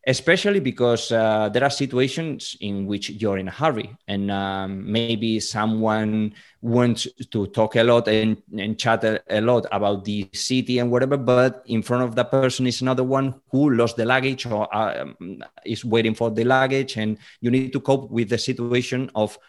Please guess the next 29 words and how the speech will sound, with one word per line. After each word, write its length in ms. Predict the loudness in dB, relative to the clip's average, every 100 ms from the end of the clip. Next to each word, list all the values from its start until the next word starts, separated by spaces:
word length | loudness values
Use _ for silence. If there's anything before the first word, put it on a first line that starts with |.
| -2
knowing 500 | 2 4 4 0 -2 -6
what 320 | 2 4 4
is 240 | 2 0
most 380 | -2 0 0 0
important 440 | -2 -2 -4 -6
at 240 | -8 -10 -8
that 140 | -8 -6
situation 680 | -6 0 0 0 -2 -4 -8 _ _
and 120 | -6 -2
saying, 360 | 0 0 -2
"Well, 300 | 0 0 0 -8 _ _ -8
let's 540 | -2 -2 -2 -10 -12 _ _ _
talk 400 | 0 0 0 -4
with 180 | -8 -2
this 180 | -2 2
guy 240 | 0 0
of 280 | -4 -10 -12
the 440 | -8 -6 -6 -4
lost 240 | -2 -2 0
luggage 460 | -2 -2 -6 -6 -8
thing, 340 | -4 -2 -4 -8
<laughs> 40 |
and 260 | -8 0 2
then 160 | 4
when 140 | 2 0
I 80 | -2
cope 240 | -2 -2
with 180 | -2 2
that, 300 | 0 0